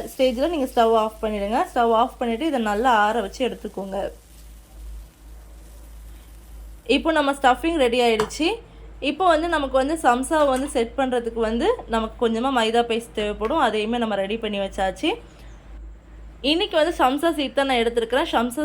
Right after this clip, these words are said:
சீட் வந்து நான் வீட்டிலேயே ரெடி பண்ணது. இதோட வீடியோ வேணும் அப்படின்னா நீங்க கமெண்ட் செக்ஷன்ல சொல்லுங்க. Already சம்சா சீட் எப்படி பண்ணலாங்கிறத வீடியோல நான் நம்ம சேனல்ல போஸ்ட் பண்ணியிருக்கிறேன். வேணுங்கிறவங்களுக்கு லிங்க் டிஸ்கிரிப்ஷன்ல கொடுக்குறேன்.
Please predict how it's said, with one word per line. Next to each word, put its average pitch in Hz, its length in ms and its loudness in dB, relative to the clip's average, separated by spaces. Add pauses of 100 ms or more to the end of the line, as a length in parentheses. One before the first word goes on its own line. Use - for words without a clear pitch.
சீட் 277 300 -4
வந்து 269 200 0
நான் 254 180 2
வீட்டிலேயே 302 440 0
ரெடி 233 240 0
பண்ணது. 214 380 0 (160)
இதோட 220 280 2
வீடியோ 277 320 0
வேணும் 247 280 2
அப்படின்னா 226 340 -4
நீங்க 262 180 -4
கமெண்ட் 220 300 -2
செக்ஷன்ல 220 320 -6 (100)
சொல்லுங்க. 196 300 -2 (500)
Already 302 360 4 (100)
சம்சா 262 300 -2 (100)
சீட் 294 260 -2
எப்படி 240 160 -2 (120)
பண்ணலாங்கிறத 240 760 2
வீடியோல 226 380 0
நான் 269 140 -2
நம்ம 208 200 -6
சேனல்ல 220 420 0
போஸ்ட் 233 300 -4
பண்ணியிருக்கிறேன். 214 460 -2 (360)
வேணுங்கிறவங்களுக்கு 311 760 2
லிங்க் 277 320 -4
டிஸ்கிரிப்ஷன்ல 240 640 -4
கொடுக்குறேன். 220 400 0